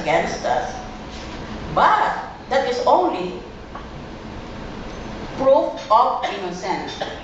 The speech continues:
Ngayon, or presumption of innocence. Ngayon, In the course of a trial, iba pa ang standard of evidence. Meron kang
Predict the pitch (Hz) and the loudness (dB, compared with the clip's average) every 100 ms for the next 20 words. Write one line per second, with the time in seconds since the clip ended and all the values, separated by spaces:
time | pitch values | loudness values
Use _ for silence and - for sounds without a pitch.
0 | - - - - 262 277 - - - - | -14 -14 -12 0 4 6 6 4 -2 -8
1 | - - - - - - - - - - | -14 -16 -16 -16 -14 -14 -14 -14 -12 -12
2 | - - - - - 587 605 679 494 480 | -10 -8 -8 -6 4 8 8 6 2 2
3 | 440 - - - 659 - 508 247 - - | 2 2 0 0 -2 -4 -6 -4 -4 -4
4 | 784 - - - - - - - - 220 | -4 -8 -12 -14 -14 -14 -12 -12 -2 4
5 | 240 214 - - - - - - - 269 | 6 6 4 2 -6 -14 -16 -12 -2 4
6 | 240 240 302 - - 277 - 277 233 - | 4 6 6 4 0 -2 0 4 6 6
7 | - - - 240 208 196 - 247 - - | 2 -2 -4 -2 4 4 6 6 6 2
8 | - - - - - - - - - - | -6 -12 -16 -18 -18 -16 -16 -14 -14 -14
9 | - - - - - 240 233 - 233 - | -12 -12 -14 -2 4 6 4 2 4 4
10 | 285 185 165 170 175 - - - - - | 4 4 4 2 -2 -8 -12 -14 -14 -14
11 | - - - - - - - - - - | -14 -10 -10 -10 -12 -12 -12 -12 -10 2
12 | 233 220 226 185 185 180 196 151 - - | 6 6 6 4 4 4 2 2 -4 2
13 | 220 208 - | 4 6 2